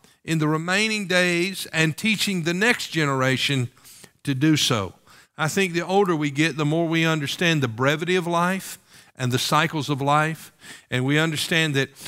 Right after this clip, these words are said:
uh, as James said, your life is just a vapor that appears for a short time. And we only have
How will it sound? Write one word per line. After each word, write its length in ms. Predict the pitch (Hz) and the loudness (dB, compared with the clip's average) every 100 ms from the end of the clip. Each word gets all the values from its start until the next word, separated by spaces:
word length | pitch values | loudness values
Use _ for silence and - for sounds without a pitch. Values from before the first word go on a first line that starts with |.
| - | -12
uh, 240 | - 139 127 | 0 0 2
as 180 | 147 123 | 0 0
James 360 | 135 151 160 | 2 0 0
said, 280 | - 170 165 | 0 0 0
your 140 | 147 143 | 0 0
life 320 | 151 151 151 | 2 2 -2
is 180 | 131 - | -6 -2
just 300 | 151 143 147 | 0 0 -2
a 60 | |
vapor 400 | 120 143 151 160 | 0 2 0 0
that 140 | 139 127 | 0 0
appears 320 | - 151 147 | 0 0 0
for 140 | 143 | -2
a 40 | 131 | -4
short 320 | - 151 147 | 0 0 0
time. 420 | 160 147 156 165 - - - - - | 0 0 0 -6 -14 -20 -20 -18 -4
And 140 | 135 | -2
we 140 | 143 | 2
only 220 | 151 170 151 | 2 2 2
have 300 | 160 139 | 2 0